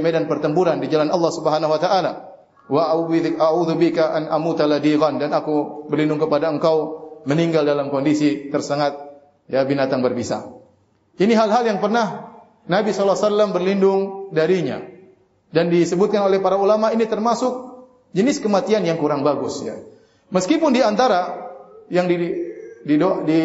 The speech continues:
Nabi sallallahu alaihi wasallam minta berlindung darinya, ada yang merupakan bentuk mati syahid, seperti terbakar, seperti tenggelam, seperti terjatuh, kejatuhan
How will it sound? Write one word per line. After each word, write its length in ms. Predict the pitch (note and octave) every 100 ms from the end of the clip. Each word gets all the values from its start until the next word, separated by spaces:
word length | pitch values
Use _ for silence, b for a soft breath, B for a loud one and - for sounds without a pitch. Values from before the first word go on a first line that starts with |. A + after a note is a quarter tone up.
| D#3+
Nabi 220 | E3 G#3+
sallallahu 220 | G#3 G#3 F3+
alaihi 80 | G3+
wasallam 140 | F3+
minta 160 | F#3 G3
berlindung 320 | E3 F#3+ G3+ E3+
darinya, 420 | E3 F3 C#3 B2+ - - - _ -
ada 240 | F#3 A3+
yang 160 | A3 G3
merupakan 400 | G3 G3+ G3+ G3
bentuk 560 | F3 F3 G#3+ G#3+ A3
mati 240 | F3+ F3+ F#3
syahid, 320 | A3 F3+ D3
seperti 560 | - F3+ - G3+ G3
terbakar, 560 | G3 E3 F#3+ F#3+ C#3 - - - -
seperti 480 | - F3+ F#3+ E3+ G3+ G3+ F#3 - - -
tenggelam, 720 | F3+ F#3 G#3+ G3+ - - - - -
seperti 560 | - F3 F#3 F3+ G3+ G#3 G3+ - - - -
terjatuh, 540 | F3 E3+ G#3+ G#3 G3+ C3 - - - - - _ _
kejatuhan 640 | - C#3+ E3 G3 G3 F#3+